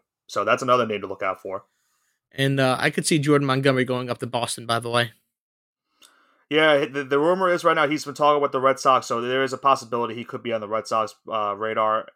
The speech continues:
Speaker 1: I, I would hate to see that as a, uh, Yankee fan 'cause of, he had some good years with the Yankees, but,
Speaker 2: Yeah, that,
Speaker 1: um,
Speaker 2: that would be horrific for you guys, so I hope it
Speaker 1: Yeah.
Speaker 2: doesn't happen for your sake.
Speaker 1: Yeah, well, we'll see what happens, but I think this is gonna be an interesting offseason. I think a lot is gonna unfold.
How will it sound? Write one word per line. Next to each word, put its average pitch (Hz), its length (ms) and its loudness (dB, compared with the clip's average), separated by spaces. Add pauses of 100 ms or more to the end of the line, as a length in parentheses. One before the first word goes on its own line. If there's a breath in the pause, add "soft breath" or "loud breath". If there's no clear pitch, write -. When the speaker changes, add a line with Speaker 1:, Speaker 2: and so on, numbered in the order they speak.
(120)
Speaker 1:
I, - 80 -18 (140)
I 117 100 2
would 107 160 -4
hate 120 220 -4
to - 40 -18
see 123 200 -8
that 120 220 2
as 104 140 -6
a, 101 140 -6
uh, 95 220 -4 (520)
Yankee 120 240 -8
fan 110 260 -8
'cause 98 140 -12
of, 98 160 -10 (160)
he 113 180 -10
had 180 220 2
some 185 80 -8
good 151 140 -6
years 117 160 -6
with 104 80 -18
the 101 80 -14
Yankees, 98 520 -14 (140)
but, 107 180 0 (100)
Speaker 2:
Yeah, - 60 4
that, 139 180 2
Speaker 1:
um, 139 60 -10
Speaker 2:
that 143 100 4
would 139 100 0
be 139 100 2
horrific 123 400 -4
for - 80 -6
you 120 120 -4
guys, 120 300 -4
so 120 380 -12
I 123 80 -6
hope 143 120 0
it 110 40 -2
Speaker 1:
Yeah. - 80 -2
Speaker 2:
doesn't 117 200 -2
happen 113 220 -6
for 110 60 -14
your 110 140 -6
sake. - 380 -8 (440)
Speaker 1:
Yeah, - 200 -18 (100)
well, 156 260 -2
we'll 202 180 2
see 165 200 0
what 117 100 2
happens, 104 340 -4
but 127 280 2 (720 soft breath)
I 127 100 2
think 202 280 2
this 190 100 0
is - 60 -8
gonna 185 120 0
be 170 80 -2
an 160 60 -4
interesting 147 240 -6
offseason. 135 520 -2
I 95 140 -10
think 120 180 -8
a 120 80 -6
lot 107 440 2
is 123 80 -10
gonna 135 200 -4
unfold. 120 560 -4